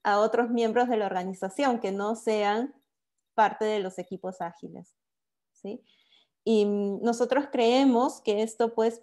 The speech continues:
puede clarificar mucho más todos los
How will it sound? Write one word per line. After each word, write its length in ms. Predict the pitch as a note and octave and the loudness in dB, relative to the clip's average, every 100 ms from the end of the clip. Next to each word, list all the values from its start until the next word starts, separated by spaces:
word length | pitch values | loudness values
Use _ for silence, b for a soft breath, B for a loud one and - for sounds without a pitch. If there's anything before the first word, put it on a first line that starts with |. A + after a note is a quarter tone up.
| - | 0
puede 300 | A3+ A3 A#3 | 4 4 2
clarificar 760 | A3+ F#3+ G3 - G3 C4+ C#4 | 0 0 -4 -8 -2 2 4
mucho 320 | B3 A#3+ A#3+ A3 | 2 -2 -2 -2
más 420 | G3+ G3+ C#4+ - _ - | 0 0 -2 -8 _ -4
todos 280 | A3 G#3+ A3 | 0 2 2
los 360 | G#3 G3 - | 0 -2 -6